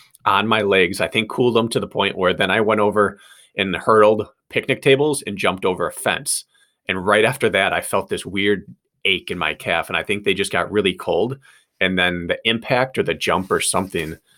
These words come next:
tweaked something small. And then I exacerbated it with that road tempo last week. And then my last speed workout this week.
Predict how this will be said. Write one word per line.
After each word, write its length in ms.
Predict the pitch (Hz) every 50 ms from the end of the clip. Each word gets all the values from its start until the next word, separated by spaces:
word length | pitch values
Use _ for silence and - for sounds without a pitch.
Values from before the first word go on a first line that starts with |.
| _ _ _ _
tweaked 260 | - - 113 101 98 -
something 360 | - - 92 90 92 87 80
small. 580 | - - - 92 85 85 82 85 80 80 90 - -
And 140 | 95 90
then 100 | 87 82
I 140 | 80 78 80
exacerbated 840 | 82 85 87 90 90 95 90 85 - - 92 80 87 85 82 87 82
it 160 | 87 82 - -
with 140 | - 95 92
that 260 | - 90 82 80 - - -
road 320 | 92 98 95 104 101 -
tempo 280 | - 110 101 95 - -
last 280 | 131 117 117 117 - -
week. 260 | 131 131 135 - - _ - - - _ _ _ -
And 200 | 95 90 87 87
then 160 | 85 85 85
my 180 | 85 85 85 82
last 400 | 85 85 82 82 82 - - -
speed 240 | - - - 92
workout 360 | 95 - 87 - - 85 82 -
this 180 | - - -
week. 240 | - - - - -